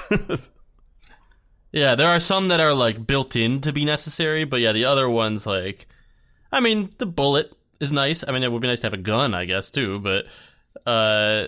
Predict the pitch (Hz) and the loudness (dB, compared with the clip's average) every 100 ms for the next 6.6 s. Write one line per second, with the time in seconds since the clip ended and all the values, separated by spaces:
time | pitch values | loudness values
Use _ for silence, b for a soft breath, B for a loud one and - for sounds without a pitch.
0 | - 123 117 113 98 110 - 104 101 98 | -6 -4 0 0 0 -2 -4 -4 -2 -2
1 | 104 - 113 107 127 113 104 123 180 202 | 0 -2 -6 -8 -4 -2 0 0 0 0
2 | 214 170 170 147 160 131 143 127 120 107 | 0 2 0 -2 -4 -2 0 0 0 2
3 | 113 131 101 - 110 104 98 92 92 92 | 2 2 -2 -2 -2 0 0 -2 -2 -4
4 | 95 87 104 95 - 117 117 131 131 95 | -6 -6 -6 -6 -4 -2 -2 -2 -2 -2
5 | 92 - 120 101 101 143 131 95 - b | -6 -10 -4 -4 -2 0 0 0 -6 b
6 | b 110 107 104 104 107 | b -2 0 0 0 -4